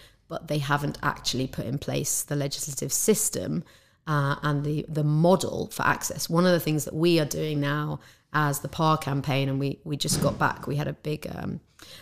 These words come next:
uh, session this last, uh, this weekend just gone, uh, where we got Charlotte Nichols M P down to a, a place called Medicine Festival, which is just outside Reading. Amazing, amazing, uh, festival. Uh, totally sober, sober festival, no, no booze.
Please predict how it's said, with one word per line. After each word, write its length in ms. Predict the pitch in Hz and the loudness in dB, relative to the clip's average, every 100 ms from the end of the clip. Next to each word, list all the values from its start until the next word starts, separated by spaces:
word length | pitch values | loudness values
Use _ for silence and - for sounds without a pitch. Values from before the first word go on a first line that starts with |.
| - | -14
uh, 480 | - 143 143 139 139 | -4 -2 0 -2 -4
session 600 | - - 151 - 147 143 | -2 0 2 2 2 2
this 240 | 139 143 - | 0 -2 -2
last, 420 | 143 143 - - | -2 -2 -6 -4
uh, 300 | 143 143 139 - | -4 -4 -6 -8
this 260 | - 156 - | -6 -4 -2
weekend 440 | 143 - 165 147 | -4 -2 0 0
just 180 | - - | -2 -2
gone, 240 | 143 143 - - _ _ | 0 -2 -4 -14 _ _
uh, 380 | 151 143 139 139 | -2 0 2 0
where 200 | 139 147 | 0 0
we 120 | 143 | 0
got 180 | 139 - | 0 -2
Charlotte 320 | - 151 143 | 0 2 2
Nichols 340 | 151 156 165 147 | 0 0 -2 -2
M 160 | 139 | -2
P 300 | 135 156 147 | -2 0 0
down 340 | 135 143 139 135 | 0 -2 -2 -2
to 380 | - 131 143 151 | -4 -4 -4 -4
a, 160 | 139 - | -4 -6
a 60 | - | -6
place 240 | - - | -6 -6
called 160 | - 143 | -2 6
Medicine 400 | 220 220 220 180 | 8 8 6 2
Festival, 480 | 170 156 - 147 151 | 0 -2 -2 -2 -2
which 180 | 147 | -4
is 60 | 135 | -8
just 240 | - - | -6 -4
outside 260 | - - 147 | -4 -4 -2
Reading. 440 | 156 160 156 151 - - _ | 0 2 2 0 -4 -14 _
Amazing, 600 | - 165 147 165 156 - | 2 4 6 6 6 0
amazing, 580 | 143 143 147 139 139 143 | 0 2 0 0 -2 -4
uh, 180 | 147 156 | -6 -10
festival. 600 | - 190 - 156 156 139 - - - | -4 -2 -2 0 0 0 -8 -20 -6
Uh, 180 | - 147 | 0 0
totally 340 | - 196 170 143 | 2 2 4 2
sober, 420 | - 160 160 151 | 2 4 4 2
sober 640 | - - - - 175 165 | -2 -6 -16 -2 0 2
festival, 580 | - 175 - 180 185 196 | 0 0 0 0 0 2
no, 280 | 165 160 160 | 2 2 2
no 200 | 175 160 | 0 -2
booze. 500 | 160 165 214 233 | 2 2 2 0